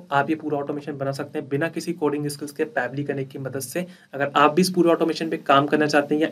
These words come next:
इस automation को test करना चाहते हैं तो इस वर्कफ्लो की जो link है वो मैं आपको description box में share कर दूंगा, तो आप बड़े ही आसानी से same workflow को clone करके उस पर काम कर सकते हैं।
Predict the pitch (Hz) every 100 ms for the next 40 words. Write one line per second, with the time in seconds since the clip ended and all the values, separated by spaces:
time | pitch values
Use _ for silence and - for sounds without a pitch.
0 | 160 156 151 151 147 147 151 147 139 139
1 | - 139 139 139 131 156 180 - - -
2 | 151 139 135 139 - 185 196 190 160 160
3 | 160 175 143 139 143 143 151 139 - 156
4 | - 156 147 - 151 - 147 135 139 135
5 | 139 160 175 - _ - 143 143 143 165
6 | 165 156 156 156 160 - 143 147 147 143
7 | 151 143 151 147 135 135 135 139 139 139
8 | 123 131 135 151 151 147 - 160